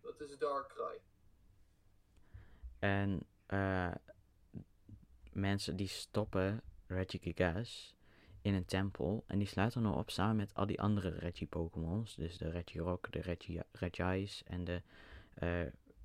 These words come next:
Speaker 2: die, eh, welke was de andere?
Speaker 1: Steel?
Speaker 2: Registeel. Ja, die stoppen ze op in een tempel en, eh, ze sluiten hem op omdat ze echt, ze zijn zo bang voor ze dat ze ze opsluiten.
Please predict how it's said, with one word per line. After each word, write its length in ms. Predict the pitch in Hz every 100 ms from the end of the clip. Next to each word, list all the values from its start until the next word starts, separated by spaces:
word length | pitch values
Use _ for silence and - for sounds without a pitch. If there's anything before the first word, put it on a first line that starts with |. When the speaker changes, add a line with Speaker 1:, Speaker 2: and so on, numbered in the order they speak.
| - -
Speaker 2:
die, 260 | 85 78 -
eh, 220 | - 95
welke 200 | 95 101
was 160 | 104 123
de 80 | 98
andere? 420 | 123 131 131 139 - - _ _ - - -
Speaker 1:
Steel? 440 | - 196 226 254 - - -
Speaker 2:
Registeel. 760 | 101 - 110 - 101 90 87 - -
Ja, 380 | - 110 92 -
die 220 | - - 104
stoppen 320 | - 139 123
ze 100 | -
op 180 | 120 123
in 80 | 107
een 80 |
tempel 520 | 98 90 92 - - -
en, 380 | 95 95 95 95 - - - -
eh, 320 | 98 95 92 - -
ze 200 | - 101
sluiten 300 | - 98 104
hem 80 | 107
op 140 | -
omdat 200 | 104 98
ze 60 | -
echt, 220 | 110 - - - _
ze 120 | 110 104
zijn 220 | 113 110
zo 220 | 123 131
bang 380 | - 117 135 135
voor 300 | - 107 123
ze 80 | 120
dat 180 | 208
ze 80 | -
ze 140 | - -
opsluiten. 760 | 120 - 170 170 - -